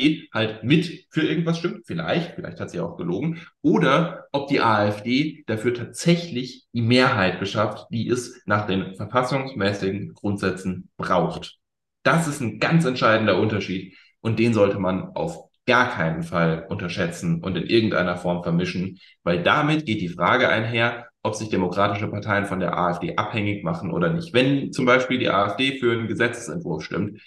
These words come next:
für den sowieso alle anderen auch stimmen, ist es doch scheißegal.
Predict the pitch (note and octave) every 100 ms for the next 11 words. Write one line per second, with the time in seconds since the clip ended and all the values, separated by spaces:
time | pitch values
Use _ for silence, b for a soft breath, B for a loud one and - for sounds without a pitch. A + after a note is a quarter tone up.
0 | B B C3 B2+ D3+ D#3 C#3 C3+ D3+ D#3+
1 | D3 - C#3+ A2 A#2+ C#3+ C#3+ - - -
2 | - E3 - A2 - - E3 F#3 F3 -
3 | D#3+ D#3+ D3+ F3 G3+ F2 -